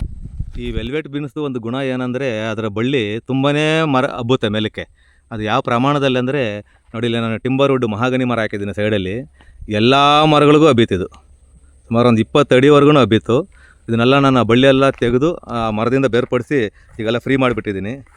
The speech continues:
ಅಂದರೆ, ನಾನು ಹೋದ ವರ್ಷ ಇದನ್ನು ಪ್ರಾಯೋಗಿಕವಾಗಿ ನಾನು ತೋಟದಲ್ಲಿ ಹಾಕಿದ್ದೆ. ಆ ನನ್ನ ಅನುಭವ ನಿಮ್ಮ ಹತ್ರ ಶೇರ್ ಮಾಡ್ಕೊತಾ ಇದ್ದೀನಿ. ಆ, ಒಂದು ಐದು ವರ್ಷ ಮೇಲ್ಪಟ್ಟ ಅಡಿಕೆ ತೋಟಗಳಾದರೆ ಉತ್ತಮ, ಏನು ತೊಂದರೆ ಏನೂ ಆಗೋದಿಲ್ಲ.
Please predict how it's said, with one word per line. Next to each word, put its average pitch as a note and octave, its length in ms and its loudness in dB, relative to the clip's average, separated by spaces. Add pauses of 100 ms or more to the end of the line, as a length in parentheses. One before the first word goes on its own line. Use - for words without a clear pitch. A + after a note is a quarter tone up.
(300)
ಅಂದರೆ, B2+ 280 -2
ನಾನು A#2+ 200 -2
ಹೋದ D3 180 2
ವರ್ಷ D3 200 0
ಇದನ್ನು A#2+ 340 0
ಪ್ರಾಯೋಗಿಕವಾಗಿ D3+ 680 2
ನಾನು D3 120 0
ತೋಟದಲ್ಲಿ A#2+ 340 -2
ಹಾಕಿದ್ದೆ. G#2 640 -10 (100)
ಆ A2 80 -6
ನನ್ನ A2+ 200 -2
ಅನುಭವ C#3 280 2
ನಿಮ್ಮ C#3+ 180 0
ಹತ್ರ C3+ 100 0
ಶೇರ್ B2 200 -4
ಮಾಡ್ಕೊತಾ G#2+ 320 -8
ಇದ್ದೀನಿ. G2 240 -8 (520)
ಆ, A#2+ 80 -12 (1000)
ಒಂದು B2+ 320 -6 (480)
ಐದು E3 240 2
ವರ್ಷ F3 180 0
ಮೇಲ್ಪಟ್ಟ D#3+ 460 2
ಅಡಿಕೆ C#3 260 0
ತೋಟಗಳಾದರೆ C3+ 600 0
ಉತ್ತಮ, B2 300 -8 (380)
ಏನು B2 100 -8
ತೊಂದರೆ A#2+ 220 0
ಏನೂ B2 120 0
ಆಗೋದಿಲ್ಲ. F#2+ 320 -6